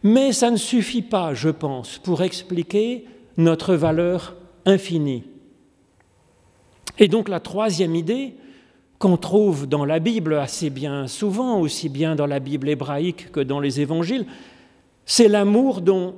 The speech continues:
nous sommes aimés qui nous donne une valeur infinie. Par exemple,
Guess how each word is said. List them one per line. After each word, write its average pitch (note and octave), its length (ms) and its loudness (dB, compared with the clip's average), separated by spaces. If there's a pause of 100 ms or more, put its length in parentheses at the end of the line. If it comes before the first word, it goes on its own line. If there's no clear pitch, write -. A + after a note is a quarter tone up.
nous G#3+ 360 2
sommes G3 320 -4 (120)
aimés C3 360 -8 (420)
qui A3 100 6
nous F3 140 4
donne F3 240 2
une E3+ 140 0
valeur F3 300 0
infinie. F3 520 -2 (1200)
Par G#3 160 4
exemple, G#3 600 -4